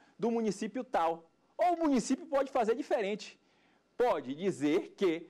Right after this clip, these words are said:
a lei estadual, no estado da Bahia, a lei que trata do regime jurídico único do servidor público é a seis seis sete sete barra noventa e quatro.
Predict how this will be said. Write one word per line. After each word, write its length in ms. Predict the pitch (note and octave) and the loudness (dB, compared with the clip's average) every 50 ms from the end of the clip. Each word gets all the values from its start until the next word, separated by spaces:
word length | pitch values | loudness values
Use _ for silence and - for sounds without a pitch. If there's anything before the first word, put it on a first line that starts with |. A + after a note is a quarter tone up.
| - - - | -16 -8 -4
a 140 | A3 A#3+ A#3 | 0 2 4
lei 180 | A#3+ C4+ D4+ | 4 4 2
estadual, 720 | D#4+ B3+ - - F4 E4+ G#3+ E3+ D#3 C3+ B2+ C3 C#3+ E3 | 2 0 -4 -4 -4 -2 0 2 2 2 4 2 0 0
no 80 | G#3 A#3 | -2 -4
estado 240 | A3 - B3 A3+ G#3+ | -2 0 -2 -2 0
da 100 | G#3+ G3+ | 0 0
Bahia, 380 | F#3+ F3+ F3 F#3+ A3+ A3 E3+ | 0 0 0 2 2 2 2
a 100 | C3 C#3+ | 2 2
lei 240 | D#3 D#3 E3 F#3 F#3 | 0 0 2 0 0
que 140 | F#3 - C3 | -2 -4 -10
trata 280 | - - C#3 C#3+ - | -4 -2 -2 -2 -2
do 120 | D3 C3 B2+ | -4 -8 -6
regime 280 | B2+ B2 A#2+ D3+ F3 | -6 -6 -6 -8 -8
jurídico 400 | D3+ C3+ B2+ C3 C3+ B2 - - | -6 -6 -6 -6 -6 -8 -8 -8
único 220 | A#2+ A#2 A2+ A2 A#2 | -8 -8 -8 -8 -10
do 80 | A2 | -12
servidor 320 | - - A#2 G2+ G2 G#2 G#2 | -8 -8 -8 -6 -6 -6 -8
público 460 | G2+ - D3+ E3+ E3+ A#2+ - - - - _ _ - | -6 -4 -4 -4 -4 -4 -8 -10 -16 -16 _ _ -8
é 120 | - D3 | -4 -2
a 80 | C#3+ C3+ | -2 -2
seis 260 | C3+ C#3 D#3 F3 F#3+ | -4 -2 0 0 2
seis 600 | F3 D3 B2+ B2 B2 C3 D3 E3 F3+ F3+ F#3 F#3+ F#3+ - _ _ | 2 0 -2 -4 -4 -2 0 0 2 2 0 -2 -2 -8 _ _
sete 380 | _ - - - E3 E3 E3 - | _ -14 -6 -4 -4 -4 -4 -6
sete 400 | - - C#3 C3+ C#3+ C#3 - C#3+ | -8 -2 0 0 0 -2 -4 -8
barra 360 | A#2 G#2+ C3+ D3+ D3+ C#3+ D#3+ | -4 -2 -2 -2 -2 -2 -4
noventa 280 | C#3 C3+ D#3 D#3+ D#3+ D#3+ | -2 -2 -2 -2 -4 -8
e 20 | |
quatro. 500 | - - - A#2 G2 E2+ - - - - | -10 -4 -2 -2 -2 -2 -6 -12 -20 -20